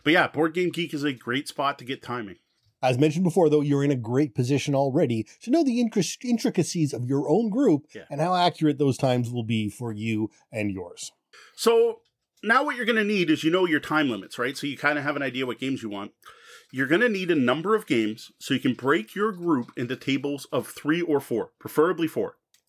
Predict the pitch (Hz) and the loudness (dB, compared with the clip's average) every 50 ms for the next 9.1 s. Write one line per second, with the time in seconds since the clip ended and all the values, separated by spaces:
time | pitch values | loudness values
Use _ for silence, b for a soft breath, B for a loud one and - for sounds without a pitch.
0 | _ _ 151 143 131 127 123 131 143 170 170 143 151 156 135 139 110 117 127 113 | _ _ -2 -2 0 -2 0 0 2 2 2 2 2 2 2 0 0 0 -4 -4
1 | 101 110 120 123 127 143 175 214 208 180 190 196 185 190 196 175 185 165 - 180 | -4 -4 0 2 2 4 4 2 2 0 0 0 0 0 -2 -2 -2 -4 -2 -2
2 | 180 185 185 180 170 - 175 170 165 160 151 - - 135 139 147 147 B B B | 0 0 0 -2 -2 0 0 2 2 2 0 -4 -10 -16 -16 -16 -16 B B B
3 | B B B 143 147 147 143 139 139 139 143 151 160 143 135 139 147 143 147 151 | B B B 0 0 0 2 2 0 0 0 0 -2 0 0 0 -2 0 0 -2
4 | 143 135 143 147 143 - - 139 143 156 175 170 B B B B B B - 143 | -2 -2 -4 -6 -6 -4 -4 -4 -4 -4 -4 -6 B B B B B B 0 2
5 | 151 165 170 170 165 160 156 160 165 147 113 131 135 143 143 143 131 - - - | 4 4 6 6 6 4 4 2 0 -2 0 0 0 2 2 0 0 -2 -4 -4
6 | 143 143 143 143 143 139 - 135 123 123 127 120 107 - 143 139 127 135 117 113 | -2 0 2 2 2 2 0 0 -2 -2 -2 -4 -4 -4 -8 -6 -4 -4 -4 -4
7 | 110 104 - 101 - - - 143 - _ b b b b b b 127 127 123 147 | -4 -8 -12 -12 -16 -16 -16 -16 -16 _ b b b b b b -12 -4 0 2
8 | 170 185 170 180 165 165 165 160 151 - 156 - - 143 131 123 110 110 98 85 | 2 2 2 2 2 2 2 0 -2 -2 -6 -4 -2 -2 0 0 -2 -4 -8 -12
9 | 80 | -14